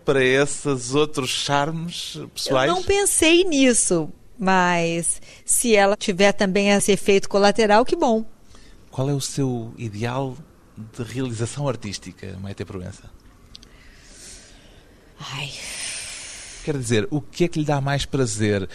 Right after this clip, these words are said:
Speaker 1: O momento em que está a preparar algo, a realização desse trabalho ou a memória dele depois de ter concebido, depois de ter realizado
Speaker 2: Não,
Speaker 1: e depois
Speaker 2: há um
Speaker 1: de já estar feito? Este livro que já está escrito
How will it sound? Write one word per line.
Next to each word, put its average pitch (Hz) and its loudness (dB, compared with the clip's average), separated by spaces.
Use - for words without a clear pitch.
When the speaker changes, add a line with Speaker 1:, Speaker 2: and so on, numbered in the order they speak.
Speaker 1:
O 147 0
momento 151 2
em 139 -2
que 135 -8
está 147 -2
a 143 0
preparar 120 -4
algo, 131 -2
a 143 4
realização 139 2
desse 117 -4
trabalho 131 0
ou 135 2
a 139 4
memória 135 0
dele 123 0
depois 110 -6
de 101 -12
ter 101 -8
concebido, 104 -8
depois 104 -6
de 98 -12
ter 104 -4
realizado 110 -2
Speaker 2:
Não, 123 2
Speaker 1:
e 135 0
depois - 0
Speaker 2:
há - -16
um - -16
Speaker 1:
de 113 -8
já 151 2
estar 139 -6
feito? 123 -2
Este 143 2
livro 123 2
que 117 -6
já 120 2
está 123 -2
escrito 143 -2